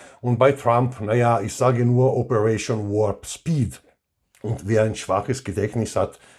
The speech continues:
der kann gerne danach googeln. Die Wahl war aber zwischen Donald Trump und Kamala Harris, also nicht zwischen anderen U-S-amerikanischen Politikern.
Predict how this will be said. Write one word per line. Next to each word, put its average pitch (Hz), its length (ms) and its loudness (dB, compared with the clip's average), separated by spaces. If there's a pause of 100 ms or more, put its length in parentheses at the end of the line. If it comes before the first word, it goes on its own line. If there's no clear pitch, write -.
(180)
der 107 160 2
kann 95 400 -2
gerne 78 420 -8
danach 78 420 -8
googeln. 117 440 0 (1080)
Die 120 160 2
Wahl 139 280 6
war 143 160 4
aber 131 260 4
zwischen 135 640 -2
Donald 135 320 2
Trump 110 320 -2
und 117 240 -4
Kamala 98 320 -2
Harris, 120 580 2
also 85 400 -8
nicht 92 380 -6
zwischen - 480 -4
anderen 95 500 0
U-S-amerikanischen 95 920 -4
Politikern. 131 560 0